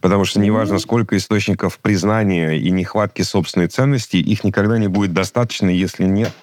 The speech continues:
Speaker 1: достаточной соединенности с своими внутренними ценностями внутри. Их никогда не будет достаточно.
Speaker 2: Тогда по этой логике ощущение, что если есть соединенность с собой, то тебе и ребенка, и партнера не надо?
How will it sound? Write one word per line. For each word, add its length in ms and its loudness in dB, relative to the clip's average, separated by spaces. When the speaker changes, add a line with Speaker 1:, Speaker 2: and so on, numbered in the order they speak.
Speaker 1:
достаточной 1000 2
соединенности 760 0
с 80 -6
своими 240 2
внутренними 400 0
ценностями 420 0
внутри. 320 0
Их 240 -2
никогда 340 0
не 100 0
будет 200 0
достаточно. 580 -2
Speaker 2:
Тогда 180 0
по 80 -2
этой 180 0
логике 340 -2
ощущение, 320 -2
что 140 -4
если 240 -2
есть 520 -4
соединенность 880 0
с 40 -20
собой, 400 -2
то 340 0
тебе 540 -2
и 20 0
ребенка, 480 -2
и 60 0
партнера 500 -2
не 100 -2
надо? 380 -2